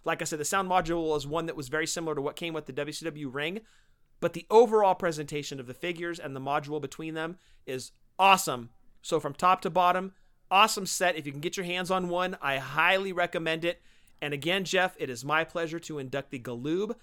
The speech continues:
Fabulous Freebirds box set into the Fig Life twenty twenty Hall of Fame.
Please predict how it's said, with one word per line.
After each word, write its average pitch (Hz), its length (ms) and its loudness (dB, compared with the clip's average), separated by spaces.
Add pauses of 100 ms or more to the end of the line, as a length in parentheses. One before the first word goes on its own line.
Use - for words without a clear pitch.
(180)
Fabulous 190 560 0
Freebirds 175 480 -8
box 139 300 -4
set 123 300 -8
into 220 440 -6
the 127 200 -14
Fig 190 320 -4
Life 175 320 -4 (280)
twenty 202 320 -8
twenty 135 500 -10 (160)
Hall 117 220 -4
of 123 80 -8
Fame. 95 240 -12